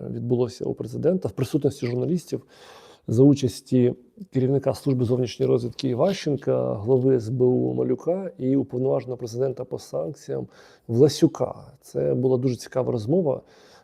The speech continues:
е, яка стосувалася української санкційної політики, а також стосувалася, е, деяких спецоперацій, які С Б У реалізовувала щодо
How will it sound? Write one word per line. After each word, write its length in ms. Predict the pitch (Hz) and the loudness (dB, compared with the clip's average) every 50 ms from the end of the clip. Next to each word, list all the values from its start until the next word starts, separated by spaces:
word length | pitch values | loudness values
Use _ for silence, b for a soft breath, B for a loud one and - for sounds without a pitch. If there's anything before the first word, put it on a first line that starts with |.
| _ _ - | _ _ -6
е, 180 | - 120 120 | -4 -2 0
яка 220 | 123 117 - 131 113 | 0 0 -2 -4 -4
стосувалася 720 | - - 113 - - 127 147 143 131 - - - - 123 | -4 -6 -6 -4 -2 0 0 0 0 -2 -4 -4 -4 -4
української 720 | 117 - 127 131 131 - - - - 127 123 123 127 - | -2 -2 -2 -2 -2 -4 -6 -8 -8 -4 -4 -4 -4 -4
санкційної 640 | - - 131 113 - - 135 131 127 127 127 123 | -6 -8 -10 -10 -8 -6 -4 -4 -2 -2 -4 -4
політики, 580 | 120 - 120 120 156 160 - 202 185 - 190 185 | -4 -2 0 0 0 0 0 -2 0 2 2 4
а 80 | 147 - | 4 2
також 380 | - 139 147 147 143 131 - | 2 -2 -4 -4 -4 -6 -8
стосувалася, 800 | - - 120 - - 123 131 143 143 135 110 - - 135 - - B B B B B B B B B B B _ - - | -10 -14 -16 -12 -6 -2 0 2 2 0 -2 -4 -6 -6 -6 -6 B B B B B B B B B B B _ -8 -4
е, 280 | - 120 120 117 117 | -2 0 0 0 0
деяких 380 | 120 131 127 139 131 117 127 117 | 0 6 6 8 8 6 4 0
спецоперацій, 760 | - - - - - - - 131 131 143 151 143 - - - | -2 -4 -6 -4 -4 -4 -4 -2 0 0 -2 -4 -6 -10 -10
які 240 | - - - - 131 | -10 -10 -6 -6 -4
С 120 | 120 107 | -4 -4
Б 120 | 117 117 131 | -6 -4 -4
У 140 | 143 147 135 | -4 -2 -4
реалізовувала 1120 | 120 127 120 123 120 117 123 127 143 143 135 123 123 123 127 127 120 117 120 120 120 117 113 113 113 113 113 - | -4 -6 -6 -6 -6 -2 0 2 4 4 2 2 0 -4 -8 -8 -8 -8 -8 -10 -12 -14 -14 -14 -16 -16 -18 -18
щодо 640 | 123 - - - 127 120 120 127 127 135 131 123 117 | -18 -16 -12 -8 -6 -4 -2 0 0 0 -2 -2 -4